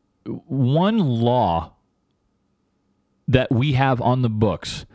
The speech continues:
says that the federal government, quote, "shall detain," end quote. That means you have to do it. "Shall detain immigrants while they wait consideration of their immigration proceedings." But Congress has never allocated enough money, right?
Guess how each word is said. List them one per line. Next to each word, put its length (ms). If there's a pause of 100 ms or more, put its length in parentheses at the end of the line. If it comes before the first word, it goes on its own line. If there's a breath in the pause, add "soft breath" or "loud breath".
(600 soft breath)
says 460
that 120
the 120
federal 480
government, 800 (340)
quote, 560 (180)
"shall 720
detain," 840 (140)
end 240
quote. 260
That 160
means 240
you 140
have 400
to 100
do 240
it. 140 (680 loud breath)
"Shall 560
detain 480
immigrants 500
while 680
they 360
wait 380
consideration 720
of 60
their 100
immigration 500
proceedings." 540
But 180
Congress 380
has 160
never 300
allocated 520
enough 260
money, 300
right? 340